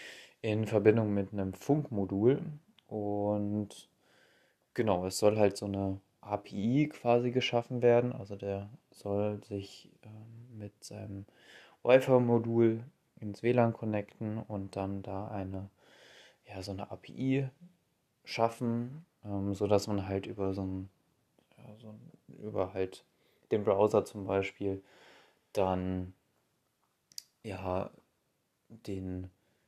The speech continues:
E S P ansprechen kann und dann sagen soll, welches,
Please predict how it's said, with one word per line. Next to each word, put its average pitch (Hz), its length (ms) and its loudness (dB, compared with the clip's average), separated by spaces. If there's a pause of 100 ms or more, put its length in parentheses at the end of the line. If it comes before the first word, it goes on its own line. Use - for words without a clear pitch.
E 110 100 -2
S 101 100 -4
P - 180 -2
ansprechen 123 640 0
kann 107 440 2
und 98 840 -4
dann 95 160 -2
sagen 98 400 4
soll, 95 360 0
welches, - 600 -6